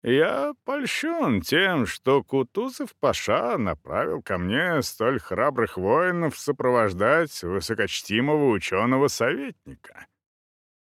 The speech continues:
Они сидели в небольшой низенькой комнате впятером.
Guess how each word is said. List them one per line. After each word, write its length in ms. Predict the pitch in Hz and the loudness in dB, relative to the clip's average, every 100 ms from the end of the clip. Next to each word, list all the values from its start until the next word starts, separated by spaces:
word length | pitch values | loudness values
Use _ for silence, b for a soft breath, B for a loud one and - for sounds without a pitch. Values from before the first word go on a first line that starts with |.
| _ _ | _ _
Они 260 | 92 185 226 | -6 -4 -4
сидели 440 | 190 139 190 165 | -4 2 2 4
в 100 | 127 | 4
небольшой 680 | 127 107 110 - 175 190 156 | 4 4 2 0 2 2 4
низенькой 580 | 120 151 131 104 101 | 2 2 0 0 -2
комнате 480 | 87 135 123 104 - | -2 -2 0 -2 -4
впятером. 640 | 87 - 85 78 65 55 | -10 -12 -10 -10 -10 -16